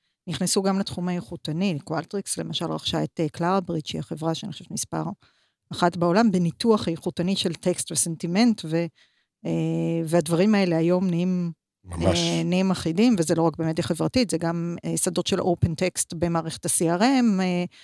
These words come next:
Speaker 1: שלקוחות נותנים, אה, כשהם מדברים הרבה מאוד מידע, כל הניתוח הזה, הטקסטואלי שאתה מדבר עליו, של טופיקים וסנטימנטים, נהיה,
Speaker 2: לגמרי.
Speaker 1: אה, טכנולוגית מקבל היום תמיכה מדהימה. אתה אמרת עוד משהו, ותכף אני נותנת לך לחזור ל-, <laughs> להצגה,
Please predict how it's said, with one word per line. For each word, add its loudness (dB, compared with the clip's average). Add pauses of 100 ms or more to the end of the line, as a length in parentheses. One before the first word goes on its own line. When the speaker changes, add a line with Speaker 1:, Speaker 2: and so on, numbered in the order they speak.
(340)
Speaker 1:
שלקוחות 0
נותנים, 2
אה, 2
כשהם 0
מדברים 2
הרבה 2
מאוד 2
מידע, 0
כל 2
הניתוח 2
הזה, 0
הטקסטואלי 0
שאתה -6
מדבר 2
עליו, 0
של -4
טופיקים 0
וסנטימנטים, -2
נהיה, 0 (320)
Speaker 2:
לגמרי. -10
Speaker 1:
אה, -2 (280)
טכנולוגית 6
מקבל 2
היום 2
תמיכה -2
מדהימה. 0 (520)
אתה 4
אמרת 2
עוד 4
משהו, 0
ותכף -4
אני -2
נותנת -6
לך -4
לחזור 2
ל-, 4 (580)
<laughs> -4
להצגה, 4